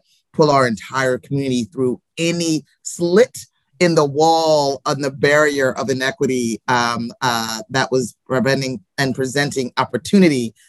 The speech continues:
so that we could squeeze as many of us in as possible, right? So I, I think that that had a great deal to do with it. And then, um, as you read in that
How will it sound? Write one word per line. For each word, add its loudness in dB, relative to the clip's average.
so -4
that 2
we -2
could -6
squeeze -2
as -4
many -2
of -2
us -4
in -4
as -4
possible, -4
right? -4
So 4
I, 2
I 2
think 2
that -4
that -2
had -8
a -6
great 0
deal -4
to -10
do 0
with -4
it. -6
And -2
then, -4
um, 0
as 0
you -2
read 0
in -4
that -2